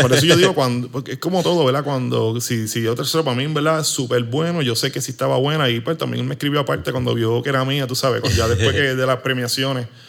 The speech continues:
Speaker 1: que la recordó y me dijo, sí, que, que estaba buena, so,
Speaker 2: <laughs>
Speaker 1: esos son, esos buenos, animosos, ¿verdad? Le, le sube el boost a, eh, le boostea el ánimo a uno.
Speaker 2: Sí, sí. Eh, ¿cuántos, eh, eventos ya ha hecho con Road to Craft Beer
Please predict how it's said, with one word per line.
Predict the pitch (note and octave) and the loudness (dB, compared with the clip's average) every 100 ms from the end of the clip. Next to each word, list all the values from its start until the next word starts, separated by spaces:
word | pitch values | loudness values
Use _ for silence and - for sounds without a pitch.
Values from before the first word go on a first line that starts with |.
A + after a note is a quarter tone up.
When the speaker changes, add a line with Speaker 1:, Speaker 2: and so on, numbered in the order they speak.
| - - | -16 -2
Speaker 1:
que | A#2 | 0
la | A2 | 2
recordó | A#2 C3 B2 | 0 -2 -2
y | B2+ | -2
me | A#2 | -2
dijo, | A2+ A#2+ | 0 -2
sí, | - A#2+ | -2 -8
que, | F2 - - - | -10 -14 -18 -16
que | - | -6
estaba | A2+ A#2 | -2 0
buena, | A#2 A#2+ C3 | 0 2 4
so, | D3 C3 B2+ - - | 4 2 0 -2 -8
Speaker 2:
<laughs> | - - _ | -12 -20 _
Speaker 1:
esos | A2+ - A#2 | -10 -6 -4
son, | A#2 A2+ A2 G#2+ G2+ F2 | -2 -2 -2 -6 -10 -12
esos | A#2 B2 | -8 -6
buenos, | B2 A#2+ B2+ A#2+ A2+ | -2 0 0 -2 -2
animosos, | G#2+ G#2+ A2+ C#3 - | -4 -2 0 0 0
¿verdad? | A2+ C#3 A#2 G#2+ | 0 0 -2 -4
Le, | |
le | G#2+ | -4
sube | G#2 A#2 | -4 -2
el | A#2+ | -2
boost | B2 A#2+ | -2 -4
a, | A#2+ A#2 | -4 -2
eh, | A2 - - | -4 -6 -6
le | |
boostea | A2 G#2 A2+ | -6 -2 0
el | B2 | 0
ánimo | B2 A#2+ | 0 0
a | |
uno. | A2 A#2 | 0 -2
Speaker 2:
Sí, | G#2+ G#2 G2 G#2+ | -2 0 0 0
sí. | G#2 F#2+ F#2+ - - - _ - | 0 -4 -6 -12 -20 -20 _ -4
Eh, | A#2 A#2 A2+ G#2 F#2+ F2+ E2+ - - _ _ _ _ _ _ _ _ _ _ _ _ _ _ _ - | 2 4 4 2 0 -4 -8 -16 -20 _ _ _ _ _ _ _ _ _ _ _ _ _ _ _ 2
¿cuántos, | D3 C#3+ E3+ E3+ D#3+ - | 4 6 6 4 2 2
eh, | E3 D#3+ D3+ C#3+ | 4 6 6 6
eventos | C3+ D3 D3+ | 6 4 4
ya | C3+ | 4
ha | C3 | 4
hecho | C3 D3 C3+ | 4 2 2
con | B2 A2+ A2 G#2 G2+ | 2 0 0 -2 -2
Road | A2 A2 | -2 -2
to | A#2 | -2
Craft | A2 A2 | -2 -2
Beer | C#3+ C#3 | -2 -4